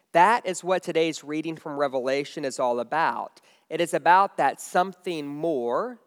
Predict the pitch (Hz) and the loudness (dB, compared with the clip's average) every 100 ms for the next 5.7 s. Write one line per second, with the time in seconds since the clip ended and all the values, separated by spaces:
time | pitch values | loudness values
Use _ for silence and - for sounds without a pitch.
0 | _ - 147 139 160 160 - 147 135 120 | _ -2 -2 -2 -4 -2 0 0 0 -4
1 | 127 117 147 - - - _ _ _ - | -6 -4 -6 -8 -18 -20 _ _ _ -8
2 | 147 165 185 175 226 254 135 123 135 180 | -4 0 0 0 0 2 2 0 -2 -4
3 | 185 - 165 139 135 127 131 131 131 120 | -8 -6 -6 -2 2 4 4 2 -4 -10
4 | 113 127 123 123 123 123 120 120 117 117 | -10 -8 -8 -8 -8 -10 -10 -10 -10 -12
5 | 127 156 170 120 110 - 156 | -10 -8 -8 -10 -16 -20 -20